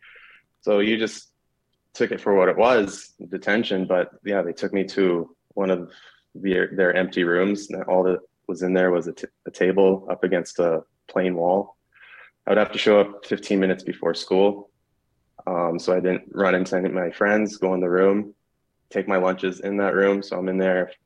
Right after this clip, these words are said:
from nine a, not, uh, eight forty-five in the morning to three forty-five P M. And the only person I would see would be my teacher, who would come in intermittently just to check up on me. And that happened for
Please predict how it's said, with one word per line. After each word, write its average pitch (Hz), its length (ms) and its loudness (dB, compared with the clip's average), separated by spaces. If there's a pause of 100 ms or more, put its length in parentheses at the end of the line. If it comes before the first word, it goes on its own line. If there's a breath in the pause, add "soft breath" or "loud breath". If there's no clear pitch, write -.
(320)
from 90 200 -6
nine 92 220 2
a, 90 180 0 (200)
not, 95 300 -2
uh, 85 220 -4
eight 98 240 -2
forty-five 92 480 0
in 92 60 -6
the 87 60 -6
morning 98 500 -2 (760)
to 101 100 -8
three 98 240 0
forty-five 87 580 -2
P 90 160 -2
M. 92 380 0 (300)
And 87 460 -6 (200)
the 101 80 2
only 92 140 4
person 92 300 0
I 87 60 2
would 85 140 0
see 87 260 -2
would 85 140 0
be 87 80 0
my 82 140 -4
teacher, 90 400 -4
who 85 180 -2
would 82 220 0 (720 soft breath)
come 92 200 2
in 87 300 2 (180)
intermittently 90 640 0
just 90 180 -2
to 85 80 -8
check - 260 -2
up 85 140 -2
on 85 140 -4
me. 85 200 -4 (640)
And 98 160 2
that 95 240 2 (140)
happened 90 480 -2 (100)
for 87 540 2